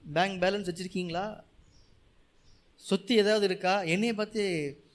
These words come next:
ஒரு, ஒரு பாஸ்டர் கேட்டாங்க. எங்க, எங்களை நேசிக்கிற ஒரு போதகர்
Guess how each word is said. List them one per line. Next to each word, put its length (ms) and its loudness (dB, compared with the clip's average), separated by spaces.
ஒரு, 180 -2
ஒரு 160 0
பாஸ்டர் 500 -2
கேட்டாங்க. 340 -2
எங்க, 180 0
எங்களை 260 2
நேசிக்கிற 460 4
ஒரு 160 4
போதகர் 440 0